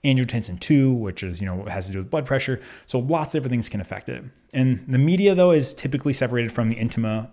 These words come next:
and the adventitia. So kind of it's on its own. It's, it's separated by elastic membranes, um, but the problem is with atherosclerosis, a lot of times,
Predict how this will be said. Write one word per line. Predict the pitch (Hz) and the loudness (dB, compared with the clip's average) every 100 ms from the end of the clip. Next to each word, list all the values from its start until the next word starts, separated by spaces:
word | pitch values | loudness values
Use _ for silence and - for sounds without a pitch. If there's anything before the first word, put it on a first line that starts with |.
| - | -2
and | 123 | 0
the | 113 | 2
adventitia. | 107 110 101 87 101 117 - - | 0 -4 -6 -8 -8 -10 -16 -16
So | - 107 | -8 -4
kind | 113 | -2
of | 104 | -2
it's | 98 | -4
on | - 107 | -6 -6
its | 101 | -6
own. | 101 107 | -6 -8
It's, | 101 - - - | -8 -10 -10 -14
it's | 117 - - - _ _ _ | -12 -8 -8 -10 _ _ _
separated | - 147 139 143 127 117 - - | -2 -2 0 2 2 -2 -12 -6
by | 110 110 | -2 0
elastic | 107 110 104 101 | 0 -2 -2 -4
membranes, | 101 95 92 92 90 - | -4 -6 -8 -8 -8 -10
um, | 92 90 87 | -10 -8 -8
but | 104 - _ _ - - | -10 -10 _ _ -12 -10
the | |
problem | - 139 139 | 0 2 4
is | |
with | 123 - | 2 0
atherosclerosis, | - 110 101 98 - 127 131 120 110 | -2 -2 -2 -8 -2 -2 0 -2 -2
a | |
lot | 104 | -4
of | |
times, | 101 107 101 | -2 -2 -2